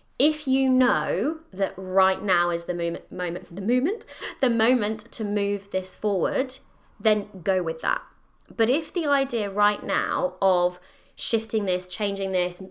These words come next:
feeling more positive, doing something different feels completely wrong,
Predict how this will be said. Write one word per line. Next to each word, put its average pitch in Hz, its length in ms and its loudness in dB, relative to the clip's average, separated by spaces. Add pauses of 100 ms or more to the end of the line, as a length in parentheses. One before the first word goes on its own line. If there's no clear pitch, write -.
(140)
feeling 214 300 2
more 190 160 4
positive, 185 480 -6
doing 190 260 0
something 190 280 -8
different 180 400 -6
feels 190 280 0
completely 277 1080 0
wrong, 214 520 -2